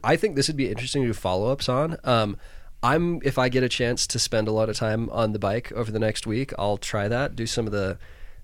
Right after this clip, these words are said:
um, the high cadence stuff, see if I bounce around. You guys try this too. Um, those of you with power meters or trainers, report back the findings. And, um, if you have any questions, you folks know where to send 'em.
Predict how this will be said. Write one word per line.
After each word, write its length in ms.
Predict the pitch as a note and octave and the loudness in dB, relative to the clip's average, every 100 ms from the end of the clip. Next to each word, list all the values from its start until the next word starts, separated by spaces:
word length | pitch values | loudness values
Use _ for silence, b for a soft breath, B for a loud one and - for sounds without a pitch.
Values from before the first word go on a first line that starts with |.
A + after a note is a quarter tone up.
| - | -4
um, 580 | G2+ G2 F2 F2 F2 - | 0 0 -2 -6 -8 -6
the 120 | - | -6
high 160 | - F#2 | -2 -2
cadence 320 | - A2 F2 | 0 -2 -2
stuff, 280 | - A2+ B2 | -4 -4 -4
see 120 | - | -4
if 120 | G#2+ | -4
I 40 | G2 | -2
bounce 320 | G#2 G#2 - | -2 -2 -2
around. 320 | A2 G2+ A#2+ - B B | -2 0 -2 -6 B B
You 160 | A#2+ C3 | 2 6
guys 200 | D#3+ D#3 | 8 6
try 220 | - D#3 | 6 6
this 180 | D3+ C#3+ | 8 4
too. 320 | - E3+ F#3 - - | 4 2 2 -4 2
Um, 360 | B2 A2 G#2 | 4 6 4
those 220 | G#2 B2+ | 4 2
of 80 | B2 | 4
you 100 | C3 | 2
with 100 | B2+ | 2
power 220 | - B2+ | 4 4
meters 260 | B2+ C3 C3 | 6 4 4
or 80 | A#2 | 0
trainers, 540 | - A#2+ B2+ D3+ - | 4 4 4 2 -2
report 420 | - A2 - B2 - | -2 -2 2 2 4
back 240 | A#2+ A#2+ | 2 2
the 80 | A#2 | 0
findings. 600 | - A2 A#2 D3+ D#3 - | 0 0 0 -2 -2 -2
And, 460 | A#2 G#2 G2+ G2+ G#2+ | -2 -2 0 0 0
um, 440 | G#2 G2+ G2 G2+ | 0 2 0 -2
if 140 | - - | -6 -4
you 60 | |
have 100 | G#2+ | -2
any 100 | G#2 | -2
questions, 500 | G#2 A2 A2 - C#3 | -2 -2 -2 -4 -4
you 80 | G#2+ | -4
folks 300 | - A2 - | -4 -4 -2
know 60 | A#2 | -2
where 80 | A#2+ | 0
to 60 | |
send 220 | - D#3+ | -2 -2
'em. 120 | C#3+ | -2